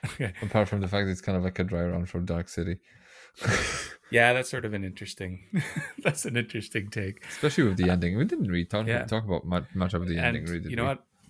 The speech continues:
Speaker 1: You're reading my mind. I have sort of one other topic that I wanna sort of talk, and it's the ending. And specifically, I wanna
Speaker 2: What
Speaker 1: talk about the,
Speaker 2: happened?
Speaker 1: the, the color <laughs> versus B W, the B M W, you know,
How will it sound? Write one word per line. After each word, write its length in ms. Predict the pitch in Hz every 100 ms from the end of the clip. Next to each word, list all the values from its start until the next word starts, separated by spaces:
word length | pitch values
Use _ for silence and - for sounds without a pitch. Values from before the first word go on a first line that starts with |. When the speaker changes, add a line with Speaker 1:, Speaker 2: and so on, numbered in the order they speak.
| _ _ _
Speaker 1:
You're 420 | 123 107 107 104
reading 240 | 113 123
my 80 | 117
mind. 300 | 107 104 101
I 40 | 98
have 140 | 95 -
sort 180 | 143
of 140 | 139 107
one 180 | 117 120
other 220 | 113 101
topic 560 | - 110 107 98 85
that 100 | -
I 60 | 98
wanna 400 | 95 95 90 87 - _ _
sort 180 | - 117
of 80 | 92
talk, 300 | 113 95 90
and 80 | 104
it's 140 | -
the 120 | 104
ending. 280 | 101 101 92
And 80 | 90
specifically, 840 | - 110 - 202 175 - 92 92 - - -
I 20 |
wanna 140 | 104 101
Speaker 2:
What 80 | 127
Speaker 1:
talk 180 | 98
about 220 | - 101 107
the, 60 |
Speaker 2:
happened? 320 | 104 - 90 - _ _ _
Speaker 1:
the, 80 | 107
the 0 |
color 360 | - 113 120
<laughs> 100 | 117
versus 320 | 120 107 - 139
B 240 | 143 113
W, 500 | 113 107 113 101 110 -
the 140 | 147 160
B 320 | - - 131
M 120 | 123
W, 520 | 120 120 113 113 104 98 - - - - -
you 80 | 95
know, 260 | 90 90